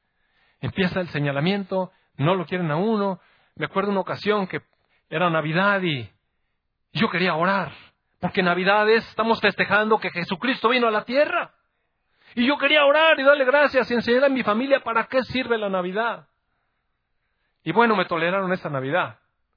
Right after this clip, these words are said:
Pero a la otra Navidad me dijeron, "Bueno, mejor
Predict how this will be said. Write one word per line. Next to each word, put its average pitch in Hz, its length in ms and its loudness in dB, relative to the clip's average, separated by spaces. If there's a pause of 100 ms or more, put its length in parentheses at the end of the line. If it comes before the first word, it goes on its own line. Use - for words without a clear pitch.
(300)
Pero 147 160 0
a - 20 2
la 156 80 0
otra 170 380 -2
Navidad 135 400 -4
me 147 80 -6
dijeron, 143 260 -6
"Bueno, 214 320 -2 (420)
mejor 277 360 -4